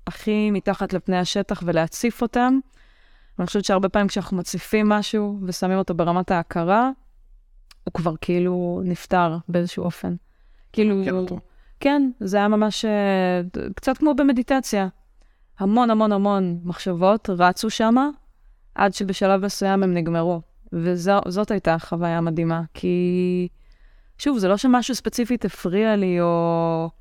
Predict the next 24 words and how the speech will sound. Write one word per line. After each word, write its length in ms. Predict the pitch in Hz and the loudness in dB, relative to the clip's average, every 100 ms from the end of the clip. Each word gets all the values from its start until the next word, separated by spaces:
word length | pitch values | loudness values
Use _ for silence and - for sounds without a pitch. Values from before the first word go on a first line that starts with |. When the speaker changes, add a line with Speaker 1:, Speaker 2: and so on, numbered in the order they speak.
| - - - - - _ - | -20 -20 -20 -20 -20 _ -8
Speaker 1:
ביקשתי 540 | 165 190 202 208 - | -4 0 0 0 0
איזה 340 | 220 180 180 175 | 0 2 0 0
ריפוי 400 | 175 180 214 214 | -2 -2 0 0
ספציפי, 640 | - 185 - 220 - 170 | -2 -6 -2 -2 0 -2
אבל 300 | 165 170 170 160 | 0 0 0 -2
ביקשתי 420 | 180 294 302 302 | 0 0 0 0
לפגוש 360 | 269 220 240 - | 0 0 -2 -2
את 60 | |
עצמי 260 | - - 190 | -6 0 0
ואת 140 | 170 | 2
האתגרים 460 | 180 165 175 175 196 | 2 2 2 2 0
שלי, 380 | - 190 180 170 | 0 0 0 0
ו-, 160 | 165 165 160 | 0 0 0
והצפתי 600 | 165 - 220 - - 214 | -2 0 -4 -4 -2 0
המון 720 | 190 190 196 196 196 196 185 - _ - _ _ - - - | 2 2 2 2 2 0 -2 -8 _ -20 _ _ -20 -20 -14
סביב 300 | - 190 202 | -6 -2 2
המערכות 400 | 202 180 160 196 | 2 2 0 -4
יחסים 400 | 190 202 - 202 | -4 -4 -2 -2
שהייתי 360 | - 185 185 170 | 0 0 0 0
בהם, 460 | 170 165 165 160 | 0 0 -2 -4
סביב 260 | - 180 180 | -6 -4 -2
המשפחה 540 | 190 175 - 175 190 | -2 -2 -6 -2 -2
שלי, 380 | 180 190 175 165 | -2 -2 0 0
ובאמת, 340 | 170 165 185 | -2 0 0